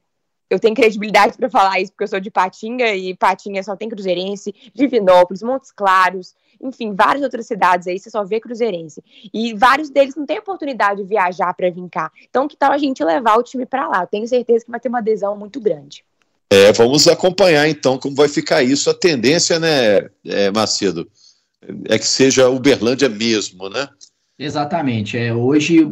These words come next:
Speaker 3: a gente não trabalha com outra possibilidade dentro das nossas apurações e é uma questão, nesse momento, muito mais burocrática, realmente, Rogério.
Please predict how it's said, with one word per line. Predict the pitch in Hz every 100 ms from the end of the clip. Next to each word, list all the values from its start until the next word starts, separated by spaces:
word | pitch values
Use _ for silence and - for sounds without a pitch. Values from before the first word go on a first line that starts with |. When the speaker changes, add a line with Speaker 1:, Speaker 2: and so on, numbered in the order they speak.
| 101
Speaker 3:
a | 131
gente | 139 135
não | 143 160 165
trabalha | 180 165 147 156 151
com | 156
outra | 147 - 160
possibilidade | 147 147 143 143 127 120 131 139 131
dentro | 127 131 135
das | 131 131
nossas | 127 123 127
apurações | 123 127 120 113 - 127 143 139
e | 147 127 117 117
é | 120
uma | 127
questão, | 117 123 - 131 131
nesse | 113 156 180
momento, | 180 151 139 165
muito | 147 156 156
mais | 143 143
burocrática, | 139 143 143 - 113 113 - 117
realmente, | 113 110 98 95
Rogério. | 95 92 98 101